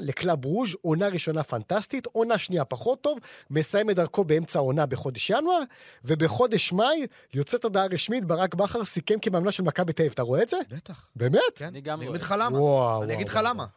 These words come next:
Speaker 2: אתה לא רואה את זה?
Speaker 3: לא, אני גם רואה את זה.
Speaker 2: אני אגיד לך למה גם.
Speaker 1: לדעתי
Speaker 2: כמה
Speaker 1: זה יכול
Speaker 2: ברק בכר מרוויח?
Speaker 1: לא יודע, מה זה
Speaker 2: כמה?
Speaker 1: משנה?
Speaker 2: מה, ת-, ברור שזה משמעותי. ברק בכר היום מרוויח
Speaker 1: מרוויח
Speaker 2: במכבי
Speaker 1: הרבה,
Speaker 2: חיפה?
Speaker 1: הרבה, הרבה.
Speaker 2: לא הרבה?
Speaker 1: לא.
Speaker 2: כמה? תחשוב כמה, תגיד לי כמה.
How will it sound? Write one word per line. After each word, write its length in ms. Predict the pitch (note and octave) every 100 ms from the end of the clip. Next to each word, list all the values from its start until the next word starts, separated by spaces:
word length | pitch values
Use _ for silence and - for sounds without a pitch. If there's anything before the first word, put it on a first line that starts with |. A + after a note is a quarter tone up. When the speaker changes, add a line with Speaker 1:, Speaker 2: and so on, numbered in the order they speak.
| G#2+
Speaker 2:
אתה 160 | D3
לא 100 | C#3+
רואה 200 | E3 A3
את 60 | G#3
זה? 80 | B3 -
Speaker 3:
לא, 120 | C#3+
אני 100 | A#2
גם 160 | A#2 D3
רואה 120 | C3
את 60 | G2+
זה. 40 |
Speaker 2:
אני 80 | A#2
אגיד 140 | D3+ -
לך 120 | G3+
למה 180 | G#3+ G#3+
גם. 160 | B2 F#2+
Speaker 1:
לדעתי 300 | A2+ A2+ A#2+
Speaker 2:
כמה 160 | B2 B2+
Speaker 1:
זה 60 |
יכול 220 | F3 - G3+
Speaker 2:
ברק 100 | C#3
בכר 100 | D#3+
מרוויח? 440 | B2+ B2+ C3+ - _ _ _ _ _ F#4
Speaker 1:
לא 60 | A#4
יודע, 120 | G#4
מה 140 | A#3 A#3
זה 60 |
Speaker 2:
כמה? 120 | A3+ A#3
Speaker 1:
משנה? 140 | - B2
Speaker 2:
מה, 200 | A#2+ B2
ת-, 80 | C3+
ברור 280 | C3+ F#3
שזה 180 | B3 E4
משמעותי. 420 | D#4+ G3+ G3+ D3
ברק 220 | C#3 G#3+ B3
בכר 160 | C4+
היום 180 | B3 A#3+
מרוויח 200 | A3+ B3
Speaker 1:
מרוויח 180 | C#4 D#4+ -
Speaker 2:
במכבי 100 | B3+
Speaker 1:
הרבה, 120 | A3+
Speaker 2:
חיפה? 180 | G3+ C4
Speaker 1:
הרבה, 220 | E3 F3
הרבה. 200 | B2 B2+ G2+ -
Speaker 2:
לא 200 | D3 C#4+
הרבה? 380 | A4 B4+ A4 A#3+ _ _ -
Speaker 1:
לא. 60 |
Speaker 2:
כמה? 260 | G#3+ A#2+ A2+
תחשוב 260 | G2+ - C4+
כמה, 240 | C#4 A3 C#3+
תגיד 180 | E3 A#3+
לי 80 | B3+
כמה. 200 | G#3